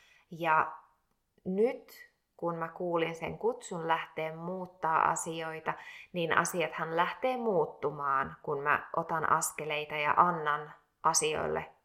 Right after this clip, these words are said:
mahdollisuuden muuttua. Eli mä teen tilaa. Eli heti kun mä päästin irti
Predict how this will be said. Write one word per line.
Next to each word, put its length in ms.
mahdollisuuden 840
muuttua. 580
Eli 180
mä 100
teen 300
tilaa. 880
Eli 220
heti 180
kun 140
mä 80
päästin 680
irti 760